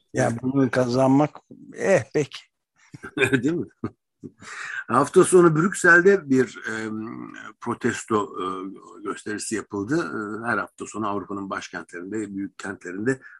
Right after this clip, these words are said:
Speaker 2: bu tarz toplantılar yapıyor ama bu hafta sonu Brüksel'de yapılan ilginçti. Çünkü, e, polis kayıtlarına göre elli bin civarında, e, düzenleyici organizatörlere, e, göre, e, bunun on misli beş yüz bine kadar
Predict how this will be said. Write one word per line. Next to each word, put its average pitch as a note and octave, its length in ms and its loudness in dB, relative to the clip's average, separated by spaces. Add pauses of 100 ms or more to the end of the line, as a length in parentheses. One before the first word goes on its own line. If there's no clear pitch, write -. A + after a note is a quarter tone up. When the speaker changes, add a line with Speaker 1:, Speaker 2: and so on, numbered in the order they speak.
Speaker 2:
bu - 60 -18
tarz G#2 200 -4
toplantılar A2 500 -4
yapıyor A#2 200 0
ama A2+ 140 0
bu A2+ 100 -2
hafta G#2+ 240 -12 (100)
sonu G#2+ 320 -4
Brüksel'de G#2+ 420 -4
yapılan A#2 400 -2
ilginçti. A#2+ 440 -4
Çünkü, B2+ 320 0 (460)
e, A2+ 320 0
polis A#2 340 0
kayıtlarına A2 440 0
göre A2+ 220 2
elli A2 380 0
bin G#2+ 120 -2
civarında, G2 920 0
e, F#2+ 580 -4
düzenleyici G2+ 760 0
organizatörlere, F#2+ 1080 -2
e, F#2 480 -6
göre, G2 500 0
e, G2 260 -4
bunun G2+ 160 -2
on A#2+ 200 6
misli G2+ 320 0
beş F#2+ 240 -2
yüz F2+ 140 -6
bine F2+ 180 -6
kadar F2 340 -6